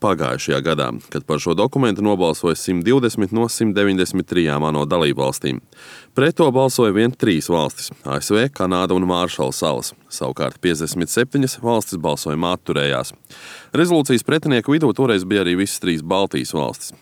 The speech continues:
Savukārt A S V ekstrēmistisku ideju paušanu parasti tiek attaisnot ar pirmo konstitūcijas labojumu, kas piešķir personām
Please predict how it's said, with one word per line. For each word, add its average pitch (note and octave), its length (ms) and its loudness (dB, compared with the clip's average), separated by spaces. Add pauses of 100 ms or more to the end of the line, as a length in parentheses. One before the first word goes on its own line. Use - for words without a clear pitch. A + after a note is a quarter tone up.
Savukārt D2+ 480 -4
A D2+ 160 0
S - 80 -6
V B2+ 160 4 (320)
ekstrēmistisku A#2+ 800 0
ideju C3 240 2
paušanu A2 480 0
parasti A#2+ 400 -2
tiek G2+ 160 -2
attaisnot G2+ 580 0
ar G#2 140 -2
pirmo G2 400 0
konstitūcijas F#2+ 720 0
labojumu, B1 560 -4
kas - 160 -12
piešķir D#2 400 -2
personām A#2 560 0